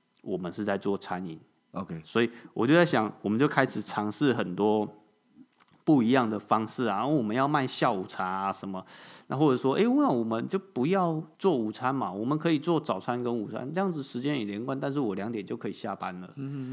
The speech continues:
Speaker 2: 嗯。
Speaker 1: 对啊，然后我们有很多很多的想法，然后我们就是开始，然后我就跟他们说，那我们就，我带领着他们说，诶，我们其实不要把它当作是我自己的创业嘛，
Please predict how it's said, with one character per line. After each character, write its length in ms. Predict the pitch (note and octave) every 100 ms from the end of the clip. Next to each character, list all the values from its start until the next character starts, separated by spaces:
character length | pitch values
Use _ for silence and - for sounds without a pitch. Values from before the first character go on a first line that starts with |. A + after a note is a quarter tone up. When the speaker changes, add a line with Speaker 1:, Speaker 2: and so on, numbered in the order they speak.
| C3 B2
Speaker 2:
嗯。 20 |
Speaker 1:
对 100 | A#2+
啊， 180 | G2 - - - - _
然 100 | -
后 80 | F#3
我 180 | C#3+ A#2
们 300 | A2+ B2 C#3 - -
有 180 | D3+ A#2+
很 200 | B2 G2+
多 160 | C3+ C3+
很 100 | G2+
多 160 | A2
的 80 | A2
想 300 | - F#2+ G2
法， 200 | G2 E2+
然 80 | G2+
后 120 | -
我 200 | D#3+ G#2+
们 180 | E2+ F2
就 100 | G#2+
是 140 | G#2 -
开 220 | - G2+
始， 80 | -
然 60 | G2+
后 60 |
我 140 | A#2+ G2
就 100 | G#2+
跟 180 | - G#2
他 120 | G#2
们 100 | F#2+
说， 140 | G2+
那 160 | A#2+ C3+
我 180 | F#2+ F2+
们 160 | F#2
就， 220 | F#2+ A#2 - - - - - - _ -
我 260 | C3 A2
带 220 | F#2+ E3 C#3
领 220 | F#2+ F2+
着 100 | F2+
他 300 | - G2 G#2
们 260 | G2 F2 - _
说， 200 | - A2 -
诶， 100 | B2
我 160 | B2
们 160 | G2+ F#2+
其 160 | - A2+
实 140 | A2+
不 100 | -
要 120 | G#2+ A#2+
把 140 | E2+
它 160 | F#2+ G2
当 260 | - G2
作 180 | G2 A2
是 160 | G#2+ A#2+
我 200 | G#2 F2+
自 120 | -
己 80 | G#2+
的 120 | F2+
创 280 | - G2+ F#2
业 160 | F#2+
嘛， 120 | F2